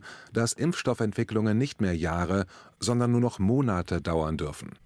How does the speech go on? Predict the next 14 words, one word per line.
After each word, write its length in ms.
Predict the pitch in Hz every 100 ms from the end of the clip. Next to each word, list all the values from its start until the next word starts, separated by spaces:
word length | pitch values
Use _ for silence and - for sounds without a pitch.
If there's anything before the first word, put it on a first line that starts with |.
| - - -
Und 160 | - 156
es 160 | 156 127
wurde 180 | 123
darauf 300 | 95 80 82
hingewiesen, 580 | 98 92 92 92 92 95
dass 240 | 78 73 -
R-N-A-Impfstoffe 1080 | 98 85 80 80 107 113 90 92 - 95 101
stark 340 | 95 - 127 139
gefördert 640 | 87 - 85 85 98 - - - -
und 300 | 123 - 120
der 100 | 120
Standard 560 | - 127 131 85 -
werden 280 | 87 80 82
sollen. 340 | 80 73 71